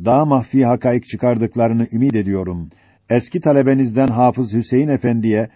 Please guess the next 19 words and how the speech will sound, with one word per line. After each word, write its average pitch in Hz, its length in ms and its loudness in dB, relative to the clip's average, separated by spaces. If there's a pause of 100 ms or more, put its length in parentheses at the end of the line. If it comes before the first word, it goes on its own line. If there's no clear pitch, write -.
(160)
bu 139 180 0
lemmayı 123 420 2
babasının 123 560 0
vefatından 120 720 -2
birkaç 143 340 -4
günü 120 200 -2
sonra 110 480 0 (440)
Arefe 135 380 2
günü 127 260 2
Hafız 117 500 0
Ömer 127 240 0
Efendi 117 400 -2
ile 101 260 -2 (300)
evine 131 320 2
gitmek 127 400 -4
suretiyle 127 580 0
okumak 123 460 -4
nasip 113 340 -2
oldu. 90 360 -4